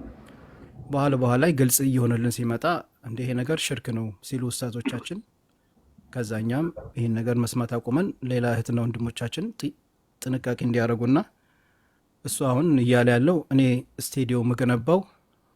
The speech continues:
ቁርአን፣ እ፣ እንዲቀሩበት»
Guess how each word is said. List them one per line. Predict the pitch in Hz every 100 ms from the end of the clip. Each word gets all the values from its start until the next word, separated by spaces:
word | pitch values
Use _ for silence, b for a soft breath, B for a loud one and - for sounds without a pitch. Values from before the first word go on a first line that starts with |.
| _ -
ቁርአን፣ | 127 123 123 120 - b b b b b _ -
እ፣ | 123 117 117 101 _ _ -
እንዲቀሩበት» | 135 139 151 131 107 123 120